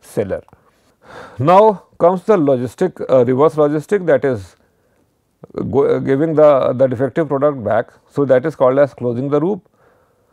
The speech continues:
That is called as closing the loop. The, the flow of products in a supply chain does not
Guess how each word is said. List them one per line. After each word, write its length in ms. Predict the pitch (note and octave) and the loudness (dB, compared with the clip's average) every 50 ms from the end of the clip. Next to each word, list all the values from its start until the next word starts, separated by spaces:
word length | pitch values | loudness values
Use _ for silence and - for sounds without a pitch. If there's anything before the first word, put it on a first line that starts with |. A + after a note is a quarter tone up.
| _ _ _ _ _ _ _ _ - | _ _ _ _ _ _ _ _ -4
That 200 | - A#2 B2+ C3 | 0 0 2 2
is 80 | D#3 D3 | 0 -4
called 240 | - D3 C#3+ C#3 D3 | 0 0 2 2 2
as 120 | D3+ - | 0 -2
closing 320 | - C3+ C3 C3 C3+ D3+ D3 | -2 -4 -2 -2 -2 0 0
the 100 | D#3 D3 | 2 2
loop. 360 | D#3 G3 G#3+ F#3 - - _ _ _ _ _ _ | 2 0 -2 -4 -10 -20 _ _ _ _ _ _
The, 300 | - A2+ C#3+ D3+ C3+ - _ _ _ | -2 2 2 2 2 0 _ _ _
the 180 | C3+ B2+ C#3 | -4 -4 -4
flow 400 | C#3 - D#3 F#3 G3+ G#3+ G#3 G3+ | -4 -2 0 2 2 4 4 2
of 140 | G3+ F#3+ - _ | 0 -2 -4 _
products 360 | D#3 C#3 B2+ C#3+ D#3 - - | -4 0 2 0 0 0 -4
in 80 | E3 F3+ | -6 -4
a 60 | E3 | -4
supply 320 | D3+ C#3+ - C3 B2+ C3+ | -4 -2 0 2 2 2
chain 240 | C3+ - F3+ F#3+ F#3+ | 0 -2 -4 -4 -4
does 180 | D3 B2+ A#2 A2+ | -4 -4 -4 -4
not 220 | D#3+ F3 E3 - | -4 -6 -6 -8